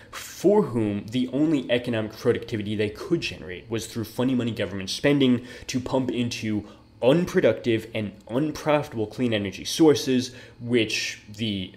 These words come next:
politically connected happen to h-, own stock in, and, um, to creating even more bullshit jobs like paying people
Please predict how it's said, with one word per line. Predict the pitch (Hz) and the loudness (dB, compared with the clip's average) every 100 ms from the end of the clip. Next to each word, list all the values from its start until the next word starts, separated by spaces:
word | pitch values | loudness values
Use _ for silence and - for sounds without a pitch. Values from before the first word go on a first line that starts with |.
| - | -10
politically | 131 135 123 110 - | -2 0 0 -4 -6
connected | - 123 123 87 87 - - | -4 -2 -2 -4 -10 -20 -18
happen | - - 113 98 | -4 -2 -2 -4
to | |
h-, | 95 98 - | -8 -10 -6
own | 113 101 | -4 -2
stock | - 127 110 113 | 2 2 2 0
in, | 104 98 - - | -2 -4 -12 -2
and, | 143 143 127 | 2 4 4
um, | 113 107 98 - | 4 0 -2 -6
to | 120 110 | -4 -2
creating | - 127 113 | 4 4 4
even | 127 117 113 | 2 2 2
more | 127 | 2
bullshit | 104 113 107 - 98 | 2 0 -2 -2 -6
jobs | - 101 98 113 | 0 0 0 -2
like | 110 - | -4 -2
paying | 127 135 127 | -2 0 0
people | 117 113 107 | -2 -2 -2